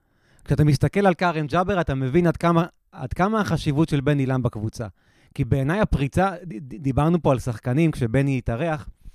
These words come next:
והוא דיבר על כרם, וזה גם היה לא, לא הרבה אחרי הטעות שלו מול מכבי תל אביב, למשל, והוא דיבר על, על התהליך וההתפתחות שלו, וזה בדיוק הדברים שאתה אומר,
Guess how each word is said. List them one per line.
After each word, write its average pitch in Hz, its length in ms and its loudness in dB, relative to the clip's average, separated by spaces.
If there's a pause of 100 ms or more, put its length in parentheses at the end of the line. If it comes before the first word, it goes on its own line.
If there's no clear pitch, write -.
(600)
והוא 123 160 -2
דיבר 131 320 0
על 143 80 2
כרם, 117 480 -2 (560)
וזה 107 340 -6
גם 117 180 -2
היה 143 300 0
לא, 143 560 2 (340)
לא 139 80 0
הרבה 147 220 2
אחרי 147 180 0
הטעות 143 320 2
שלו 139 160 4
מול 131 120 4
מכבי 139 280 2
תל 120 200 2
אביב, 139 200 4
למשל, 135 280 2
והוא 113 140 2
דיבר 120 360 2
על, 139 140 4 (560)
על 123 140 0
התהליך 127 520 6
וההתפתחות 127 580 2
שלו, 123 400 0
וזה - 840 -6
בדיוק 170 300 4
הדברים 170 380 4
שאתה - 240 4
אומר, 156 520 2